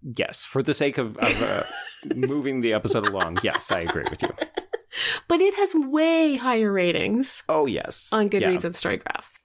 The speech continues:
Speaker 1: It's much more conventional. This one
Speaker 2: Yeah.
Speaker 1: has, uh, functional problems,
Speaker 2: Yes.
Speaker 1: whereas that one is, it's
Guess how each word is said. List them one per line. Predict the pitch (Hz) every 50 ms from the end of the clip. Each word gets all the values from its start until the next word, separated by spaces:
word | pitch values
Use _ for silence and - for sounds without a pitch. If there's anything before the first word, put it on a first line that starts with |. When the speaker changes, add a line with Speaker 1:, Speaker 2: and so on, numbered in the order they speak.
| _ _ _ _ -
Speaker 1:
It's | 147 - -
much | 151 151 147 -
more | 165 160 160
conventional. | - - 135 123 110 95 90 92 90 87 98 101 - - 127 131 135 143 151 160 165 165 _ - -
This | 107 127 139 208
one | 208 165 143 135
Speaker 2:
Yeah. | 123 -
Speaker 1:
has, | - 117 107 98 92 95 95 98 95 92 - - - - - - - -
uh, | -
functional | - - 107 98 95 - - 98 95 85 85
problems, | - - - - 101 92 82 82 92 110 127 123 135 139 147 156 190 190 - - -
Speaker 2:
Yes. | 95
Speaker 1:
whereas | 95 - 87 87 87 87 82 - - 85 92 90 87 - -
that | 95 90 98 98 95 95 - -
one | 104 101 92 90
is, | 90 87 87 90 87 87 85 - - - _ _ -
it's | - 107 - - - - -